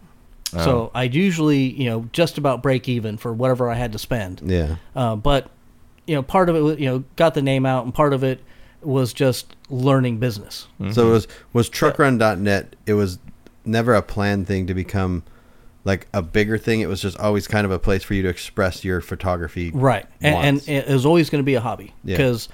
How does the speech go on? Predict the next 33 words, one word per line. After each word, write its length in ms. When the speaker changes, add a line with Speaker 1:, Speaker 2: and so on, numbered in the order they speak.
Speaker 2:
uh, 200
being 240
in 120
truck 240
clubs, 500
you 180
always 380
saw 180
the 100
guys 420
who 400
went 420
into 800
the 80
automotive 500
industry. 420
Speaker 3:
Mm-hmm. 240
Speaker 1:
Mm-hmm. 320
Speaker 2:
And 560
after 300
six 340
months 380
or 220
a 60
year, 420
they're 240
burned 380
out, 300
or 420
they're 160
getting 280
screwed 340
over 460